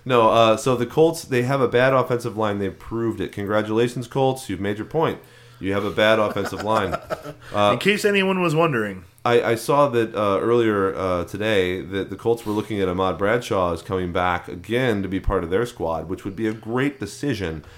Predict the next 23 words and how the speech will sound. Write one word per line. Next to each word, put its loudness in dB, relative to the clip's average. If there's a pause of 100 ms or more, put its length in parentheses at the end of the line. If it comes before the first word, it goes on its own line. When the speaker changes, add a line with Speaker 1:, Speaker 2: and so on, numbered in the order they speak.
(160)
Speaker 1:
because -2
Ahmad 0
Bradshaw 0
knows -2
the -2
offense 0
and -8
he's -8
a -8
really, -2 (140)
really -2
good 0
third -4
down -4
back. -6
Speaker 2:
How 0
much -2
would -2
that 0
affect -8
Frank -10
Gore's -6
value? -12